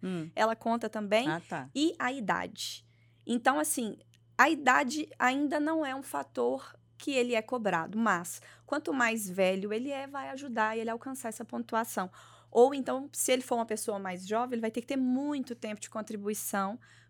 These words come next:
Speaker 2: pra poder alcançar a pontuação.
Speaker 1: Tá.
Speaker 2: E era a aposentadoria mais vantajosa que a gente tinha em termos de renda. Ela sofreu muito com a reforma, porque ela ficou,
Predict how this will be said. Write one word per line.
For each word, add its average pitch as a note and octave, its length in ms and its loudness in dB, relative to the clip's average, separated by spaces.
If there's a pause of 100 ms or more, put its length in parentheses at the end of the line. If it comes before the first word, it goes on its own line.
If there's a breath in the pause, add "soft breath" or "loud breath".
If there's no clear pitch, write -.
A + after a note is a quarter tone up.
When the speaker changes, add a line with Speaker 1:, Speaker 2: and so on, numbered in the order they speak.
Speaker 2:
pra A3 200 4
poder G#3+ 460 0
alcançar B3 480 -4
a G3 60 -4
pontuação. A3+ 680 -6 (460 soft breath)
Speaker 1:
Tá. C3+ 260 -8 (200)
Speaker 2:
E A3+ 880 -4 (160)
era C#4+ 340 6
a C4+ 80 0
aposentadoria B3 680 -2
mais B3 380 0
vantajosa C4+ 580 -2
que A3+ 100 -8
a A#3 40 -4
gente A3+ 200 -6
tinha - 160 -4
em A#3 40 -6
termos A#3+ 260 0
de A#3 100 -2
renda. E3+ 460 -2 (260 loud breath)
Ela F#3+ 160 4
sofreu A#3+ 440 2
muito A#3+ 340 0
com - 60 -8
a A#3 40 -4
reforma, G#3+ 520 -4
porque B3 340 0
ela A3 160 2
ficou, B3+ 420 -2